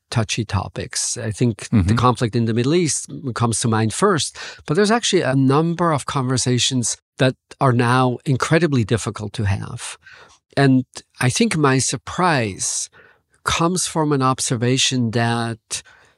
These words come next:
Speaker 1: red states and blue states conversations have been difficult now for a very long time. Many of those things didn't touch campuses all that much because we live among people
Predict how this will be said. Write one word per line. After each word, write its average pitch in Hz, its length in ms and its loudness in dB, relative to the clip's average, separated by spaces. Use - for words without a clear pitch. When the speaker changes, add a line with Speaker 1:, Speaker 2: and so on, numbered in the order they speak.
Speaker 1:
red 123 240 2
states 127 640 0
and 120 140 -2
blue 127 220 4
states - 680 -2
conversations 120 840 0
have 107 200 0
been 123 140 0
difficult 120 500 -2
now 117 260 0
for 110 300 0
a 120 120 -2
very 117 280 0
long 101 280 -4
time. 107 500 -10
Many 196 340 4
of 247 140 -2
those 175 200 0
things 170 240 0
didn't 156 340 0
touch - 380 -2
campuses 117 720 0
all 123 320 2
that - 180 0
much 123 480 0
because 117 680 0
we 123 260 2
live 113 500 2
among 117 380 0
people 117 480 -2